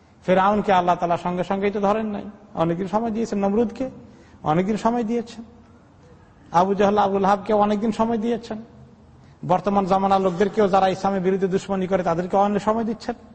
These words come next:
কিন্তু তারা তাদের ক্ষমতা প্রয়োগ করে মনে করে যে আমাদেরকে ধরার কেউ নাই, সমস্ত ক্ষমতা আমাদের হাতে আছে।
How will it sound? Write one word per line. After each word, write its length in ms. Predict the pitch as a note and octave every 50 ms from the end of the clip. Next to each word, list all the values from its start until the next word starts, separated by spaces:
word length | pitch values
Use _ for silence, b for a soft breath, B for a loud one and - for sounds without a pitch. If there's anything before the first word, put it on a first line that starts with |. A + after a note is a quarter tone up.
| - - - - - - b b b b b b b b
কিন্তু 200 | - E3+ E3+ F3
তারা 240 | F3 F#3 F#3 F3+ F3+
তাদের 200 | F3 E3+ F3 D#3+
ক্ষমতা 360 | E3 - F3 F3+ F3 E3 E3+
প্রয়োগ 320 | E3 E3+ E3 D#3+ E3 E3 D3
করে 200 | - E3 D#3+ E3
মনে 240 | D#3+ E3 D#3+ D#3+ D#3
করে 280 | D3 D#3+ D#3 D#3 D3+ D3
যে 100 | C#3 D#3
আমাদেরকে 520 | D3 D3 D#3 D#3+ E3 E3 F3 F3 - E3
ধরার 340 | D3 C3+ C#3 D3+ D#3 D3 C#3
কেউ 220 | - - C#3+ C3+
নাই, 240 | C3 C3 B2+ A#2+ A2+ G#2+ - - - -
সমস্ত 320 | - E3+ F#3 G3+ F#3+ - G#3
ক্ষমতা 320 | F#3+ - G3 E3+ D#3+ E3+
আমাদের 220 | D#3 D3 C#3+ C#3+ C3
হাতে 240 | B2+ C3 - B2
আছে। 200 | A#2 A2+ - -